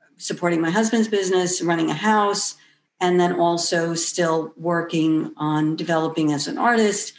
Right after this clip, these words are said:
and still making some, some money on the side. So that's what happened with that. And, uh, and then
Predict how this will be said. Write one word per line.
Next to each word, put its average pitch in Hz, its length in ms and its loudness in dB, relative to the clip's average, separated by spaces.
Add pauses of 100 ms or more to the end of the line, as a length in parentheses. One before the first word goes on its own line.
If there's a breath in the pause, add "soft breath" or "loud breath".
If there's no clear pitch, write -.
(480 soft breath)
and 170 420 0 (300)
still 175 260 0
making 160 440 2
some, 156 580 0
some 160 220 -2
money 160 240 0
on 156 100 -4
the 151 80 -4
side. 147 440 -2 (800)
So 196 180 -2
that's 170 320 -2
what 160 100 -2
happened 156 580 -2 (720 soft breath)
with 175 220 -2
that. 175 440 2
And, 165 440 2
uh, 165 420 2
and 180 160 4
then 196 380 2